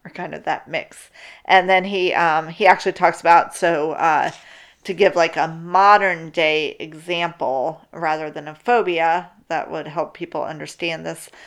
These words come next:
was, um, that a lot of these, like, meldings have become, um, commonplace. So television is one of them.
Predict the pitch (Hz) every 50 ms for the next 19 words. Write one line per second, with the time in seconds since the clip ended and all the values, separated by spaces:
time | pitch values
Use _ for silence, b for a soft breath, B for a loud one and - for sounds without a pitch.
0 | B B B B B - 170 170 147 160 147 - - 170 160 147 151 151 156 143
1 | _ _ _ 180 175 - - 151 165 165 165 160 156 147 160 160 156 - - _
2 | _ 151 160 143 131 127 147 151 156 160 160 156 170 170 180 202 214 214 - -
3 | _ _ _ _ _ - 196 180 - - - - _ _ - 160 - - 175 143
4 | 151 151 147 143 156 151 147 151 156 185 170 _ - 208 180 160 175 185 196 -
5 | 233 233 254 247 - - B B B B B B B - - 208 196 - - -
6 | 196 190 196 190 180 - 180 165 156 - 165 165 165 185 - _ _ _ 185 170
7 | - - - 170 156 - - - - 50 - -